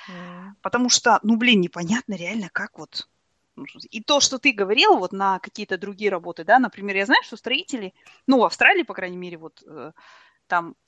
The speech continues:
Speaker 2: должны быть всякие сертификаты. Ты умеешь работать с этим, с тем, с пятым, с двадцатым там.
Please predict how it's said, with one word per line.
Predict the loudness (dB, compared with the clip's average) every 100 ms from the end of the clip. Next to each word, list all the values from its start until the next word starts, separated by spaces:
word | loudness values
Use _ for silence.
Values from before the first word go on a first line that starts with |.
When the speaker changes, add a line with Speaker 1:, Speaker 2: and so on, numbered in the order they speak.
| _ _ _
Speaker 2:
должны | -2 0 0
быть | -2
всякие | -2 -2 -2
сертификаты. | -8 -8 -8 -14 -2 -2 -2 -12 _
Ты | -4 -4
умеешь | -4 -6 -4 -4 -6
работать | -12 -12 -12 -12
с | 0
этим, | -2 0 -12
с | -12
тем, | -6 -4 -4
с |
пятым, | -2 -2 0 -8
с |
двадцатым | -12 -8 -4 -4 -6
там. | -18 -20